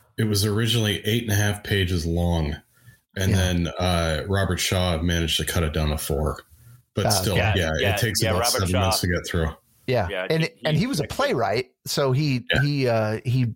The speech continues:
Speaker 2: he went back and rewrote a lot of it and made it,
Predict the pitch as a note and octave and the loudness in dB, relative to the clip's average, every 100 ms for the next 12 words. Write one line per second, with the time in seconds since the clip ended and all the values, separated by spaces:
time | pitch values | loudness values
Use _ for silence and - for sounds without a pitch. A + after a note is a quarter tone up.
0 | - B2 D3+ D3 A2+ A#2 A#2 A2 A2 C3 | -2 -2 0 -2 0 0 0 0 2 2
1 | A2+ A#2+ B2+ - A2 G2 F2+ G2 F#2+ - | 2 0 0 -2 -2 0 0 0 0 -2
2 | - - - A#2+ A#2 A#2 A2+ - | -6 -16 -4 0 2 4 2 -2